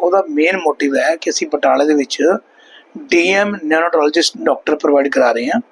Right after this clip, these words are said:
ਜਿਹੜੇ ਕਿ, ਅਹ, ਨਵੇਂ ਜੰਮੇ ਬੱਚੇ ਨੇ ਜਾਂ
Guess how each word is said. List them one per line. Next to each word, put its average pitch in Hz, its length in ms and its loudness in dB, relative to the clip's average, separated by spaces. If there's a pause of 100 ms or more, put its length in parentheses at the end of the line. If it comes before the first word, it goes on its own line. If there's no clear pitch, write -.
(340)
ਜਿਹੜੇ 180 260 0
ਕਿ, 196 400 -4 (280)
ਅਹ, 165 60 2
ਨਵੇਂ 151 300 2
ਜੰਮੇ 151 260 0
ਬੱਚੇ 143 320 -2
ਨੇ 160 220 2 (420)
ਜਾਂ 175 260 2